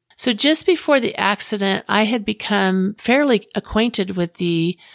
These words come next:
idea of the law of attraction. I was actually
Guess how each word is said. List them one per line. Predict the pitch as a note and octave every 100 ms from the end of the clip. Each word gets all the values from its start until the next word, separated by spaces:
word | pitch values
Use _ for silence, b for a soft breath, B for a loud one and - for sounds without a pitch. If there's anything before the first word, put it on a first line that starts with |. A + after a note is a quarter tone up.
| B _
idea | F3 F3+ E3+ F#3 F3
of | - F3+
the | F3+
law | E3+ E3+ E3 -
of | F3
attraction. | E3+ - - - - - - G3 b b b b b b
I | - G#3+ C4
was | B3 A3+ G#3+ G3 -
actually | - F#3+ G3 A#3 G3+